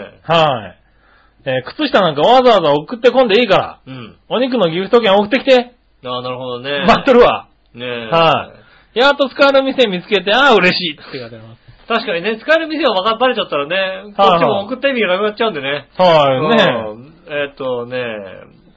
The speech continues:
Speaker 2: どっか行っちゃったからね。
Speaker 1: しかも二百三十五円で、松茸入り牛肉のしぐれ煮を食べてますからね。
Speaker 2: あー、そうですよね。ただ、松茸入り牛肉のしぐれ煮がね、
Speaker 1: うん。
Speaker 2: 何、七百いくら？
Speaker 1: 七百三十五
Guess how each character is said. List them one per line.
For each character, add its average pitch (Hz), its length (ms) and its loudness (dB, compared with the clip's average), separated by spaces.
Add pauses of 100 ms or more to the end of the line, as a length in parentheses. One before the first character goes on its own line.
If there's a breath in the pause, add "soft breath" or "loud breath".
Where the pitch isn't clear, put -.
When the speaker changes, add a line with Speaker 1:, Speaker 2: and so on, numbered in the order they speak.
(440)
Speaker 2:
ど 151 80 -14
っ - 20 -16
か - 100 -12
行 107 60 -12
っ - 40 -20
ち 123 40 -8
ゃ 117 40 -12
っ - 20 -20
た 123 80 -8
か 101 80 -8
ら 117 380 -10
ね。 113 60 -14
Speaker 1:
し - 40 -20
か 170 80 -2
も 139 80 -4
二 143 80 -4
百 175 180 0
三 214 180 0
十 143 120 0
五 143 100 -2 (140)
円 131 180 -4
で、 110 420 -4
松 120 220 -6
茸 170 220 -2
入 170 140 0
り 156 100 0
牛 156 180 -4
肉 151 100 -8
の 156 120 -4
し - 100 -10
ぐ 143 100 -8
れ 151 120 -2
煮 147 100 -6
を 139 60 -2
食 135 80 -4
べ 120 60 -12
て - 40 -20 (960 soft breath)
ま - 0 -
す - 0 -
か - 20 4
ら 151 60 2
ね。 170 80 -2
Speaker 2:
あ 165 80 -4
ー、 - 20 -16
そ 220 220 -4
う 113 60 -4
で 113 60 -6
す - 40 -8
よ 143 120 -6
ね。 196 200 -8
た 370 100 -10
だ、 349 100 -6
松 262 260 -4
茸 370 200 -8
入 370 180 -6
り 330 460 -6 (360)
牛 277 200 -8
肉 277 120 -12
の 285 100 -10
し 254 100 -16
ぐ 269 80 -12
れ 269 120 -10
煮 269 100 -10
が 254 120 -6
ね、 262 120 -8
Speaker 1:
う 202 180 -6
ん。 120 40 -10 (140)
Speaker 2:
何、 151 180 -6
七 196 240 -10
百 220 560 -10 (100)
い 180 100 -16
く 135 140 -14
ら？ 107 300 -10
Speaker 1:
七 190 200 2
百 180 140 -2
三 196 180 0
十 120 100 -8
五 160 100 -2